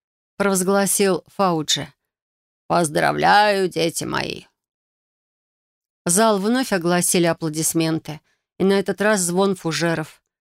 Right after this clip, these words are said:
Лишь мы с Илаем стояли бледные и смотрели в разные стороны. Он на разъярённого старшего брата, а я на Максимилиана, к которому стремилась моя душа. Я даже не сразу заметила радостную Айрис, салютующую мне бокалом.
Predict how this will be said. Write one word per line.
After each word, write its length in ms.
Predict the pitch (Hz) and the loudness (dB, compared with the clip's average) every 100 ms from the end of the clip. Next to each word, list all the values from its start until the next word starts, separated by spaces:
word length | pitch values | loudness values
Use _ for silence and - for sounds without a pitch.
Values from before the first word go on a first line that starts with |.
| _ _ | _ _
Лишь 220 | 220 - | -2 0
мы 140 | 269 262 | 0 0
с 140 | - | 2
Илаем 360 | 185 180 170 156 | 2 2 0 -2
стояли 380 | - 180 170 | -2 0 0
бледные 560 | 165 170 202 190 160 156 | 0 0 0 -2 -4 -4
и 40 | |
смотрели 480 | 160 175 165 185 175 | -4 -4 -2 0 0
в 60 | 160 | 0
разные 340 | 170 156 170 | -2 -2 -2
стороны. 500 | 165 - 160 151 160 - _ _ _ _ _ _ | -4 -4 -6 -4 -10 -14 _ _ _ _ _ _
Он 220 | 240 247 | 0 2
на 80 | 185 | 2
разъярённого 640 | 175 175 170 175 175 160 | 2 2 2 2 0 -2
старшего 500 | - 185 170 - 165 | -2 -2 -2 -2 -2
брата, 420 | 160 208 226 170 | 0 -2 -2 -4
а 100 | - | -2
я 140 | 165 202 | 0 0
на 100 | 190 | 0
Максимилиана, 840 | 156 - - 156 156 170 190 175 _ _ _ _ | -2 -6 -6 -4 0 0 -2 -6 _ _ _ _
к 20 | |
которому 420 | 170 - 170 165 | -8 -2 0 0
стремилась 560 | 160 - 160 170 202 - | -2 -4 -2 0 -2 -2
моя 180 | 156 151 | -4 -4
душа. 440 | 156 - 170 170 - _ _ _ _ - | -6 -4 -4 -6 -12 _ _ _ _ -8
Я 100 | 190 | -2
даже 240 | 202 190 | 0 0
не 80 | 208 | -2
сразу 340 | - 208 190 | 0 -2 0
заметила 580 | 185 196 202 185 196 185 | 0 0 0 -2 0 0
радостную 480 | 185 170 - 196 190 | 0 -2 -4 -2 -2
Айрис, 500 | 160 156 156 - - _ _ _ _ | -2 -4 -4 -8 -10 _ _ _ _
салютующую 760 | - 214 196 185 190 170 - 170 | -4 0 0 0 0 0 0 0
мне 140 | 170 | 0
бокалом. 640 | 160 170 - 147 143 143 | 0 -2 -2 -4 -4 -8